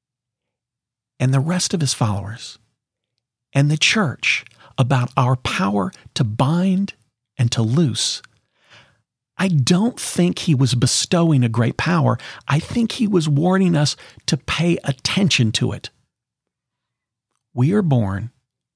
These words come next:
each of us, with the power to bind and to loose, to wound and to heal, to judge and to forgive. It is time for us to put aside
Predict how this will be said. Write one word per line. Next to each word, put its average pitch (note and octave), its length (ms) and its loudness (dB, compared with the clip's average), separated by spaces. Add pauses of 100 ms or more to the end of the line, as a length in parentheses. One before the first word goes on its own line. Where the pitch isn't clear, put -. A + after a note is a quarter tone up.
(440)
each G#3 260 2
of A#2 140 0
us, - 400 -10 (580)
with B2+ 140 2
the B2+ 80 -2
power C3+ 340 0
to B2+ 120 -2
bind A2 600 0 (240)
and A2 140 0
to A2 100 -2
loose, G2+ 540 -4 (720)
to - 140 -2
wound G#2 600 0 (400)
and G#2 160 -2
to A2 60 -2
heal, G#2+ 580 -6 (600)
to C#3 140 0
judge G#2 760 0 (680)
and G#2+ 180 -2
to - 140 -6
forgive. A#2 880 -4 (1700)
It C3+ 120 4
is B2+ 180 2
time E3 400 2
for - 180 -6
us A#2 280 0
to - 80 -10
put - 180 -2
aside G#2+ 680 0